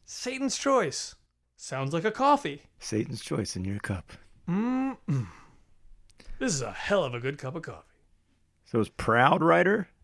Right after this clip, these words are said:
Speaker 2: What was the name of that one?
Speaker 1: Prou-, The Proud Rider.
Speaker 2: The Proud
Speaker 1: Yeah.
Speaker 2: Rider. Okay.
Speaker 1: He worked with a real gang, and it was during the making of this film he almost changed his professional name to Jeremy Kane. Could you imagine?
Speaker 2: No, why? What's wrong with Art Hindle?
Speaker 1: Yeah, I don't know. Yeah, Art, Art Hindle's pretty much great.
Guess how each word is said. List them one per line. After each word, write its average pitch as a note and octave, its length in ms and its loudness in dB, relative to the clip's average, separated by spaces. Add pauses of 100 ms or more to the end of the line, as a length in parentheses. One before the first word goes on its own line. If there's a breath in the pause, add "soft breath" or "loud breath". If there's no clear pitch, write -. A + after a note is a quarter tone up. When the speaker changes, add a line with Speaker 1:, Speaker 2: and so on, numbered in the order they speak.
Speaker 2:
What F#3+ 100 -8
was C#3 100 -4
the D3 60 -4
name E3 200 0
of E3+ 80 2
that F#3+ 140 2
one? G#3+ 120 -6
Speaker 1:
Prou-, F3+ 320 0
The E3 220 2
Proud G#3 400 4
Rider. D#3+ 580 2
Speaker 2:
The - 60 -16
Proud C3 300 -2
Speaker 1:
Yeah. C#3+ 120 2
Speaker 2:
Rider. A2+ 420 0
Okay. D3+ 380 -4 (400)
Speaker 1:
He D3+ 80 -4
worked E3+ 160 2
with E3 100 0
a D3 60 0
real F#3+ 240 2
gang, F3 540 0 (100)
and D3 220 2
it D#3 40 4
was C#3+ 140 2
during A#3+ 220 8
the A3 80 2
making F#3+ 220 2
of D#3+ 100 -2
this A3+ 160 0
film D3+ 240 -2
he D3 120 0
almost B3 440 -2
changed A3 340 -6
his D3+ 140 -4
professional G#3 560 -4
name C#3 340 -2 (200)
to G3+ 100 -6
Jeremy A3+ 460 4
Kane. F#3+ 480 -2
Could - 140 -4
you D4+ 120 2
imagine? D#4+ 540 2 (180)
Speaker 2:
No, E2+ 480 2
why? E2+ 420 0 (220)
What's - 160 -12
wrong B2+ 160 2
with G#2+ 80 0
Art A2 260 6
Hindle? G#2+ 380 0 (160)
Speaker 1:
Yeah, D#3+ 140 0
I - 20 2
don't D#3+ 100 2
know. D#3 160 0
Yeah, C3+ 160 -2
Art, E3+ 240 -2
Art F3 180 0
Hindle's C#3+ 460 -4
pretty G#3 160 -4
much C3+ 260 -8
great. F3+ 320 -2